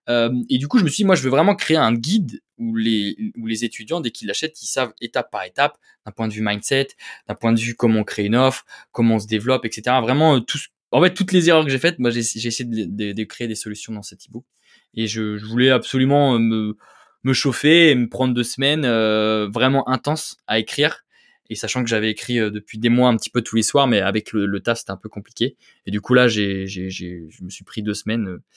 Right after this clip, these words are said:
au bord de la mer, euh, tout seul, et j'ai, j'ai fait qu'écrire. Et c'est un, c'était un super challenge. Ça faisait bizarre un petit peu le samedi soir, le dimanche soir, de voir que, bah, t'es dans une ville, tu connais personne, euh, et, et tu fais que, qu'écrire, quoi.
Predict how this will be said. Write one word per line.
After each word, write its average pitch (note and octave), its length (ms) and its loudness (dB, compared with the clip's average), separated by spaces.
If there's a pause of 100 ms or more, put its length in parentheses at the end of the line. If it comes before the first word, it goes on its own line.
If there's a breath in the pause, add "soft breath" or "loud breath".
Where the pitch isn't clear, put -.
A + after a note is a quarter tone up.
(300 loud breath)
au G#2+ 60 -8
bord C#3+ 200 6
de D3 40 4
la C#3 100 8
mer, C3 260 4
euh, A2 240 4
tout A2 140 -12
seul, A#2 280 2
et G2+ 220 0
j'ai, G#2 280 -6
j'ai G2+ 120 -10
fait G#2 120 -12
qu'écrire. G#2+ 480 -8 (200)
Et G#2+ 40 -20
c'est - 120 -6
un, A2+ 100 -2
c'était - 160 -6
un B2 80 0
super D#3+ 340 -2
challenge. C#3 400 4 (420 loud breath)
Ça A#2+ 120 2
faisait C3+ 140 4
bizarre C#3+ 340 4
un C#3 80 0
petit - 140 -10
peu C3 80 2
le B2 60 2
samedi C3 340 0
soir, D3 300 4
le B2 40 0
dimanche B2 380 -2
soir, D3 220 -2
de A#2 80 0
voir A2+ 260 -2
que, G#2+ 260 2
bah, G#2+ 160 0
t'es A#2+ 120 -4
dans B2 120 4
une B2+ 140 2
ville, C#3+ 140 -4
tu A2+ 120 -16
connais A#2 220 2
personne, C#3 480 0 (580 loud breath)
euh, G2 720 0
et, A2 140 -4 (140)
et G#2+ 100 -4
tu G#2 140 -14
fais A2 200 -4
que, G2+ 320 -4
qu'écrire, G2 420 -10
quoi. F2 160 -16